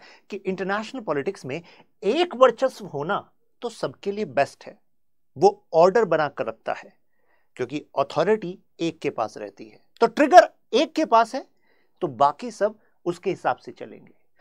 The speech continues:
अगर कई लोगों के पास, मतलब कई देशों के पास इतनी शक्ति हो गई, ट्रिगर लेकर घूम रहे हैं,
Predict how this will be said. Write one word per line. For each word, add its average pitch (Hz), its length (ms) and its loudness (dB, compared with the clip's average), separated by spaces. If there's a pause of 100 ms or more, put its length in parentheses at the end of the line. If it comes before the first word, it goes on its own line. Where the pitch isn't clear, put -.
(180)
अगर 247 200 12
कई 262 300 0
लोगों 247 360 6
के 240 140 -4
पास, 120 280 -14
मतलब 131 260 -10
कई 202 160 -4
देशों 180 360 -2
के 220 160 -4
पास 175 540 6
इतनी 311 300 0
शक्ति 269 320 -2
हो 180 160 -4
गई, 123 140 -10
ट्रिगर 254 400 4
लेकर 220 300 0
घूम 127 240 -6
रहे 98 100 -18
हैं, - 120 -20